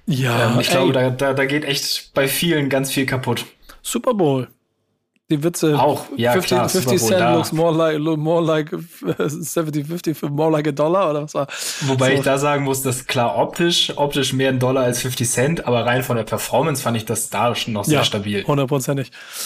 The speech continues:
Speaker 1: Aber das ist halt auch nicht so einfach so mit, mit Hip-Hop zu, äh, also,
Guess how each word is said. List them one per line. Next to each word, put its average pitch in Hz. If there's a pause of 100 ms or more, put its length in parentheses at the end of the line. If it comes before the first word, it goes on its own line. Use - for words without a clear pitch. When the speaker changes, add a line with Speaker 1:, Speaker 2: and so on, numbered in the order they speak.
(220)
Speaker 1:
Aber 220
das 202
ist 226
halt 254
auch 202
nicht 214
so -
einfach 240
so 160
mit, 156
mit 147
Hip-Hop 156
zu, - (120)
äh, -
also, 143